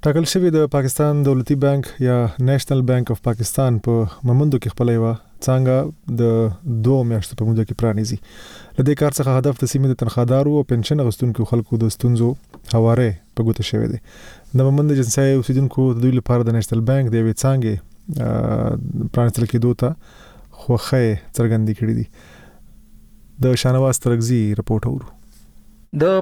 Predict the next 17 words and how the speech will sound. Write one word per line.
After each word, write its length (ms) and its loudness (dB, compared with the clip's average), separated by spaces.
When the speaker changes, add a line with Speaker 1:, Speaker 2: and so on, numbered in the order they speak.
Speaker 2:
پاکستان 520 -2
نیشنل 420 0
بانک 180 -2
په 180 2
مومندو 400 0
کې 160 -2
د 100 -2
خپلې 240 -2
څانګې 340 0
د 120 -2
پرانیستو 460 -2
لپاره 300 0
دوه 180 2
میاشتې 300 -2
موده 320 2
مقرره 560 -2
کړې. 180 0